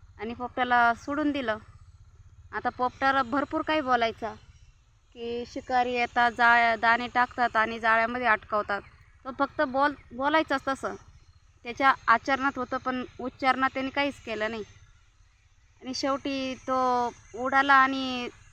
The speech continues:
एका, अं, पटांगणात गेला. तिथं जा-, शिकारीने दाणे टाकलेले होते. ते शिकारीने त्या,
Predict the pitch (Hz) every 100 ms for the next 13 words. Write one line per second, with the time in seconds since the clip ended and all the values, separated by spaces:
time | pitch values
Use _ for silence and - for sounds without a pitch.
0 | - - 247 254 269 254 240 233 220 226
1 | 226 - - 254 269 277 269 262 277 240
2 | 269 269 262 226 220 220 214 - - _
3 | _ _ _ - 262 240 226 220 233 240
4 | 240 269 285 269 254 233 190 208 - _
5 | _ _ _ _ _ _ _ _ _ _
6 | - 254 - 294 277 254 247 240 240 233
7 | 233 226